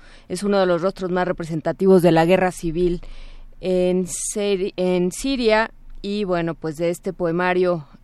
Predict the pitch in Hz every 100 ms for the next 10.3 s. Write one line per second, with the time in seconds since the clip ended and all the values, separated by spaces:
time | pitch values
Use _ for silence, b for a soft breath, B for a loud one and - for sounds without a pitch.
0 | - 165 170 185 175 180 196 190 185 202
1 | 208 202 196 190 190 180 170 - 185 190
2 | 175 165 190 175 175 - 156 170 175 170
3 | b b b b b - 180 175 - 196
4 | 196 196 185 226 226 214 196 190 185 185
5 | - - 151 196 190 - - 165 156 160
6 | 143 - - - _ - - - _ -
7 | - - _ _ - b b b b -
8 | - 254 359 - _ - 208 196 208 214
9 | 220 - 220 220 208 202 - 208 208 196
10 | 190 170 170